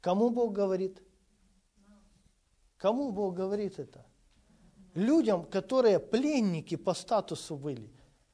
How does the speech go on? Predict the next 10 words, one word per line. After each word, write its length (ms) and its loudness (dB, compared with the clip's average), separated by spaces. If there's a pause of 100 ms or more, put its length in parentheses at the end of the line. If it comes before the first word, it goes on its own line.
(440)
Послушайте, 580 4
Бог 280 6
говорит, 480 8
да, 260 6 (160)
«Заботьтесь 760 6
о 180 4
благосостоянии 1000 4
города». 540 -2 (680)
А 200 -4
как? 560 0